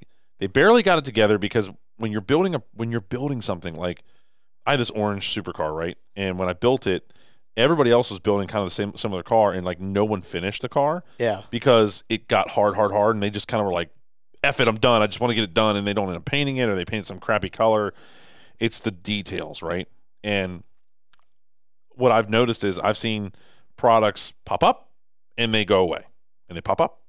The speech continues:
Speaker 1: and they go away. And with us, it, it's, we've popped up and then we've set a standard, and now we're kinda, like, leading the charge. And what I love is I'm watching people copy us. Like,
Speaker 2: Yeah,
Speaker 1: what,
Speaker 2: how do
Speaker 1: what
Speaker 2: we get more, better, harder, faster? Which, actually, I have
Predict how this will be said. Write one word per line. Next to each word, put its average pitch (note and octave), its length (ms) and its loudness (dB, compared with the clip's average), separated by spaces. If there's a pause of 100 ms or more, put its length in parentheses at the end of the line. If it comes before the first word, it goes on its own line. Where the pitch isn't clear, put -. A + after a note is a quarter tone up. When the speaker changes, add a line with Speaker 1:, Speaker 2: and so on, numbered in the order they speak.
Speaker 1:
and F#2 120 -10
they F#2 60 -6
go F2 120 -2
away. F2 340 -6 (440)
And G#2 320 0
with F#2+ 120 -2
us, A#2 340 4
it, F#2 140 -8 (100)
it's, G2+ 240 -6
we've G2+ 220 -6
popped - 260 2
up B2 320 2
and G2+ 100 -4
then G2+ 80 -4
we've F#2+ 160 -6
set A2 200 2
a - 20 -2
standard, B2+ 580 -2
and A2 140 -2
now G#2+ 160 2
we're G#2+ 140 0
kinda, G#2 180 -4
like, F#2 180 -4
leading G2 320 -4
the E2+ 80 -8
charge. E2+ 540 -2 (480)
And G2 400 0 (400)
what G#2+ 140 4
I A#2+ 100 6
love G2+ 500 4 (240)
is G2 520 0
I'm A2 100 -2
watching G#2+ 300 0
people G2+ 160 -6
copy G2+ 320 0
us. - 260 -14
Like, G2+ 160 2
Speaker 2:
Yeah, A#2 120 0
Speaker 1:
what, A2+ 80 2
Speaker 2:
how A#2 100 0
do B2+ 60 6
Speaker 1:
what C#3 80 4
Speaker 2:
we C#3 80 0
get C3 160 2
more, A#2 200 2
better, G#2+ 240 2
harder, G2 220 -2
faster? F#2+ 360 -6
Which, A2+ 220 -4
actually, D3 380 0
I D#3 100 -2
have F#3 300 0